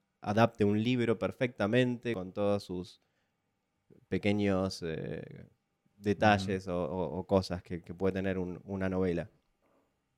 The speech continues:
Speaker 1: Es la única novela que escribió el autor en su
Speaker 2: Hablemos
Speaker 1: carrera.
Speaker 2: un poco del actor. Si tenés a mano, al autor, digo, si tenés a mano un poquito de cómo definió él la historia, si la,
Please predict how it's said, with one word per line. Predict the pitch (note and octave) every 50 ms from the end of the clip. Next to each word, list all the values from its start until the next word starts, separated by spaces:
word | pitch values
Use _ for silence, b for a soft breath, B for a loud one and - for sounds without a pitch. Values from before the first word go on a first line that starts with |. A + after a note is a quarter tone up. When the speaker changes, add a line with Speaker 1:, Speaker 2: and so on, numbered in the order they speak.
| _ _ _ -
Speaker 1:
Es | C3+ B2
la | B2
única | B2+ C3+ C3+ C3 - A2+
novela | A2+ A#2 A#2+ A#2 A2+ G#2+
que | F#2+
escribió | F#2+ - - G2 F#2
el | F#2 F#2
autor | F#2 F#2 - F#2+ E2+ -
en | - - - - _ - - - _ - G2+
su | -
Speaker 2:
Hablemos | A2+ C#3+ D#3+ E3+ D#3 C#3
Speaker 1:
carrera. | D3+ D3 C#3+
Speaker 2:
un | C#3+ B2 A#2
poco | C#3 C#3 - C3
del | A#2+ A2 A2
actor. | A2 A2 - C#3+
Si | C3 C3+
tenés | A2 A#2+ B2 E3 E3 -
a | C3+
mano, | A#2 A2+ A2+ B2 C#3 C#3+ C3+ B2+ A#2+ G#2+ - - _ _ _ _ _ - F2+ -
al | F#2 F#2+
autor, | F#2 F2+ - F#2 F2+ F2
digo, | F2+ F2+ F2
si | - E2+
tenés | F2+ G2+ A2+ - A#2
a | G#2
mano | G2 G#2 A2
un | G#2+ F#2
poquito | F#2 F2 - - A2
de | F#2+
cómo | - G2 G#2 G#2
definió | G2 F2 E2 - F#2+ F2+ F#2 F#2+ F#2+ F#2+
él | G2 G2+ G#2 G2 F#2+
la | F2 F2
historia, | - - - F#2 F#2 G2+ G#2 G2+ F#2+ F2
si | - - D2+
la, | C#2